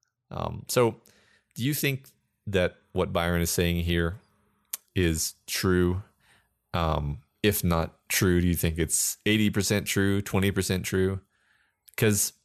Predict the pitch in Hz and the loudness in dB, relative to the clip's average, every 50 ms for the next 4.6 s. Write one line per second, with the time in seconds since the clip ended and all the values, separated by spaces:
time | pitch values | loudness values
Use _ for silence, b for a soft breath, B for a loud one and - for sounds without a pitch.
0 | _ _ _ - - 110 - 160 143 - 107 98 98 110 120 104 87 78 80 80 | _ _ _ -8 -6 -4 -2 -2 0 2 2 2 4 2 2 2 0 2 2 0
1 | 80 - - - - - - _ - - 101 95 87 85 87 92 82 80 80 82 | 0 0 -2 -4 -6 -6 -8 _ -8 -4 -2 -2 -2 -2 -2 -2 -2 -2 -2 -4
2 | 80 78 80 80 80 82 82 80 80 80 82 85 82 80 80 78 73 - - 98 | -4 -4 -2 -2 -2 -2 -2 -2 -4 -2 -2 -2 -2 -2 -2 -4 -6 -4 -2 0
3 | 90 90 - - 82 80 76 73 73 71 73 76 76 - - - - 85 82 78 | 0 0 0 -2 -2 -2 -2 -2 -2 -2 -2 -4 -6 -8 -14 -10 -4 -2 -2 -2
4 | - - 78 78 - - 85 82 82 87 90 98 | -2 -4 -6 -6 -6 -8 -8 -8 -8 -8 -10 -10